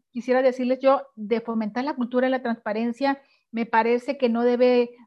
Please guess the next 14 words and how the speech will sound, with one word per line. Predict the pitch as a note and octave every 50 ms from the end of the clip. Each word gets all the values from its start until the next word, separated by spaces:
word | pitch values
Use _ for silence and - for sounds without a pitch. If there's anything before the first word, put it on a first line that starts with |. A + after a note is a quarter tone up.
| _ -
verse | A3 B3 A#3+ A#3+ - C4+
como | B3 C4 A#3+ A3+ A3+ A3 A3 G#3+ G#3+ G#3 G#3
una | A3 A3+ A#3 B3
atribución, | C4 B3+ B3+ A#3 A3 G#3+ F#3+ F#3+ F#3 - - A#3 A#3 A#3+ B3 B3+ C4+
como | B3+ B3+ A3 A3+
un | A#3+ B3+
inciso | C4 C4+ C4 C4 - - B3+ C4 B3+ - C4 B3+
que | B3+ B3
aparece | A3+ - - G3+ G3+ G#3+ A3 A3 - C4+ B3+ B3 A#3+ A#3+ A3 G#3
en | G3+ G3 F#3+ F#3
las | F#3 F#3 F#3 F#3 F3+
leyes | F#3 G3 G#3 A3+ A#3+ A#3+
de | - B3+
transparencia, | A#3+ A3+ A3 A3+ - - G3 G3+ A3 A3+ A3+ A3 - B3+ B3+ B3 B3+